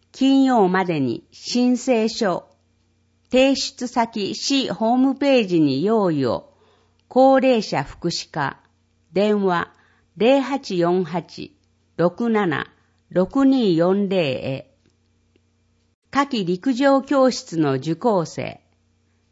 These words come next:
時、八月二日木曜から四日土曜、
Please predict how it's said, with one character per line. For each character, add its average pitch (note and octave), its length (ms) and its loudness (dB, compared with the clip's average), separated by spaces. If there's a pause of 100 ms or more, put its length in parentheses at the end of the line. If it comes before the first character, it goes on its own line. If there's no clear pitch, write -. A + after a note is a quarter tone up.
(140)
時、 F3+ 520 -4 (720)
八 F3+ 340 -6
月 B3+ 320 -2
二 - 280 -14
日 G#3 320 -2
木 F#3 380 -2
曜 G3 280 0
か F#3+ 180 -8
ら - 260 -4 (440)
四 F#3 160 2
日 - 540 -6
土 F3 180 0
曜、 D3 320 -2